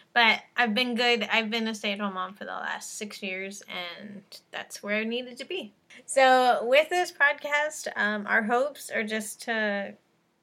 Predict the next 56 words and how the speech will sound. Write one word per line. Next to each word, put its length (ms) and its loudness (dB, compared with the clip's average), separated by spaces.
kind 140 -2
of 60 -4
share 180 0
with 180 -2
you 100 -4
some 200 -6
experiences 640 -4
that 120 -4
we've 140 -10
gone 220 -4
through. 280 -4
Um, 460 -12
some 200 -2
of 140 0
you 140 0
might 180 0
be 100 -2
shocked 400 -2
at 160 -8
things 240 -2
that 120 -4
we 100 -6
tell 180 -6
you 220 -4
that 180 -4
we've 200 -12
gone 260 -6
through 280 -6
and 220 -8
experienced 720 -6
and 340 -10
God's 400 0
guided 360 -2
us 220 -2
out 160 2
of, 220 0
but 220 -2
we've 140 0
kind 220 0
of 80 0
been 180 0
through 180 -2
hell 220 -2
and 160 -4
back, 420 -2
and 560 -10
by 140 2
God's 260 0
grace, 360 0
we're 60 0
still 200 -2
together, 560 -4
and 160 -8
we're 140 -8
still 920 -8
in 160 -8